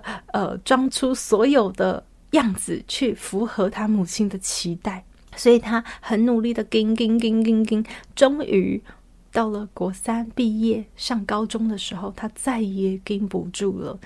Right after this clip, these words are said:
他非常非常痛苦，然后他崩溃了。他不只是有忧郁症，他的自杀倾向非常非常的强烈。当他自杀，想要自杀，不只是有意念，还有计划，甚至是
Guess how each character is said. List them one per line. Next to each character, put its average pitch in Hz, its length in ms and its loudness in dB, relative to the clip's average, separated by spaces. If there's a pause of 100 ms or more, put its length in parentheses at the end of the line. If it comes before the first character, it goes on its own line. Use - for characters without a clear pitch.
(180)
他 - 120 -6
非 240 380 -2
常 - 240 -12
非 - 180 -8
常 214 200 -6
痛 233 280 -4
苦， 196 320 -8 (420)
然 185 140 -6
后 208 280 -2 (260)
他 - 160 -10
崩 208 300 -2
溃 202 320 0
了。 185 160 -10 (260)
他 226 140 -4
不 247 180 -2
只 - 220 -8
是 - 180 -6
有 190 120 2
忧 185 200 -2
郁 190 100 -2
症， 185 320 -4
他 - 160 -6
的 190 140 -6
自 233 240 -4
杀 208 260 -4
倾 180 240 -4
向 190 360 -4
非 214 240 -2
常 185 240 -6
非 202 120 -8
常 185 160 -4
的 175 100 -4
强 180 340 -4
烈。 190 200 -2 (480)
当 262 140 0
他 285 260 0 (200)
自 - 180 -2
杀， 240 500 -4 (200)
想 180 240 -6
要 247 140 -2
自 240 280 -4
杀， 220 400 -4 (260)
不 262 120 0
只 180 120 -6
是 - 240 -6
有 185 140 -4
意 220 140 2
念， 196 440 0 (300)
还 - 220 -8
有 190 160 -4
计 185 260 -2
划， 180 260 -8
甚 233 400 -2
至 196 200 -6
是 - 340 -4